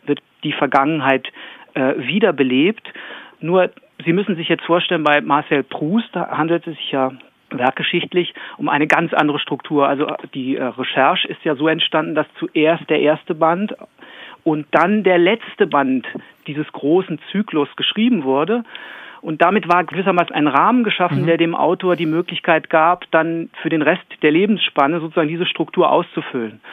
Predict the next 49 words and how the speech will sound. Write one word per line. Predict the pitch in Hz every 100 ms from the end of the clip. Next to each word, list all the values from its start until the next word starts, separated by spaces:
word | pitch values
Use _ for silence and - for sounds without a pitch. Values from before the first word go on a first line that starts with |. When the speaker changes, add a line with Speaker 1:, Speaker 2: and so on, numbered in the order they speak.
| - - -
Speaker 1:
Und | 147
bei | 135 135
Peter | 156 143
Kurzek | - 175 185 185 - -
war | 151 147 -
zwar | 151
dieses | 147 135 -
große | - 131 165 220 - 120
Werk, | 143 190 -
das | -
alte | - 151 156
Jahrhundert, | 143 127 170 208 170
auf | - 143 - _
zwölf | - 147 170 -
Bände | 156 156 143
konzipiert, | - 165 147 131 - 160 208 254 - - - - - -
aber | 143 147 147
ihm | 160 165
ist | -
ja | 139
selbst | 139 160 -
im | 143
Laufe | 135 131 143
seines | 131 123 120 -
Werks | 131 - -
klar | 135 127
geworden, | 160 143 139 135
dass | 131
er | 139
diese | 143 147
Struktur | 147 - 131 160 151 139 - -
nicht | 147 143 127 - - - _ _
ausfüllen | 185 233 - 185 156 143
wird | 143 -
können. | - 143 180 233
Und | 202
gleichwohl | 175 185 185 196
ist | 190 202
es, | -
ich | -
würde | 190 190
es | 175 -
wie | 185
so | 190
eine | 175 165
Art | 175
produktionsästhetische | - 180 170 214 220 220 - - - 190 185 175
Fantasie | 165 156 160 123 170
beschreiben, | 160 - 127 113 127 123